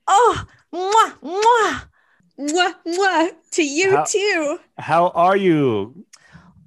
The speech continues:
Speaker 1: Oh, I
Speaker 3: Vous
Speaker 1: am
Speaker 3: allez bien?
Speaker 1: s-, oh, I'm so well. <laughs> I'm so happy to be speaking to you. You have no idea. I am,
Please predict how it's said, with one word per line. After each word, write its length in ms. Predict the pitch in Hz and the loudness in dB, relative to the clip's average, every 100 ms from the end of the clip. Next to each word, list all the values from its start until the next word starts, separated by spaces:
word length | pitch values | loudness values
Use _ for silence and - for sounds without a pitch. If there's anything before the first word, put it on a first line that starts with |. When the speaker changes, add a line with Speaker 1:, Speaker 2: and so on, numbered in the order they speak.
| - - - | -20 -14 -4
Speaker 1:
Oh, 400 | 269 262 254 247 - - | 0 0 0 -4 -12 -8
I 60 | - | -2
Speaker 3:
Vous 40 | 262 | 0
Speaker 1:
am 60 | 165 | 0
Speaker 3:
allez 160 | 165 - | -2 0
bien? 280 | 175 185 226 | 0 0 -4
Speaker 1:
s-, 120 | - _ _ - 120 _ _ _ _ | -8 _ _ -20 -20 _ _ _ _
oh, 120 | 285 294 | -2 0
I'm 220 | 277 294 | 0 -2
so 380 | - - 339 339 | -6 -2 2 2
well. 400 | 359 302 269 - - - - | 2 2 0 -2 -10 -20 -20
<laughs> 380 | - _ _ - | -20 _ _ -8
I'm 200 | 262 269 | -6 -6
so 420 | - - - 339 | -10 -14 -4 -2
happy 300 | 294 311 285 | -2 -4 -6
to 100 | 285 | -12
be 140 | 233 254 | -12 -12
speaking 480 | - 262 240 226 | -12 -14 -10 -10
to 160 | 220 240 | -10 -8
you. 340 | 214 208 214 220 _ - _ _ _ | -6 -6 -8 -12 _ -20 _ _ _
You 320 | 240 262 277 | -10 -8 -6
have 240 | 285 294 240 | -4 -4 -2
no 160 | 269 | -2
idea. 540 | 269 262 240 262 254 - | -2 -4 -6 -4 -4 -2
I 120 | 269 | -4
am, 440 | 269 269 269 277 | -2 -4 -6 -8